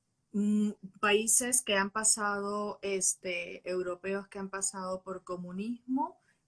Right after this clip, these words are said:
tienen este patrón de conducta de, eh, generación en base a la toxicidad,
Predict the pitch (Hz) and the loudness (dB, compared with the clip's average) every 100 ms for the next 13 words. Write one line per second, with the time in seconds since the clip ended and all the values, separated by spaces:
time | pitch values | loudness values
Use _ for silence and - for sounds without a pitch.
0 | _ 226 233 233 233 220 233 - 269 214 | _ -4 -2 -2 -2 -2 -4 -6 -6 -4
1 | 196 196 196 196 196 - 175 175 208 - | -4 -2 -2 -2 -4 -6 -6 -6 -8 -6
2 | 247 269 - 190 196 208 233 247 - 196 | -4 -4 -4 -4 -2 -2 -4 -10 -8 -6
3 | 180 170 160 165 196 175 170 170 - 202 | -6 -10 -14 -12 -12 -10 -8 -2 -2 -2
4 | 202 208 254 _ _ _ _ _ _ _ | -4 -6 -8 _ _ _ _ _ _ _
5 | _ _ _ _ _ _ 208 202 190 196 | _ _ _ _ _ _ -4 -2 2 2
6 | 196 - 220 - 196 185 185 190 - 185 | 2 0 -2 -4 -2 -2 -2 -6 -6 -8
7 | 185 - 190 185 165 165 165 | -6 -4 -4 -4 -8 -12 -12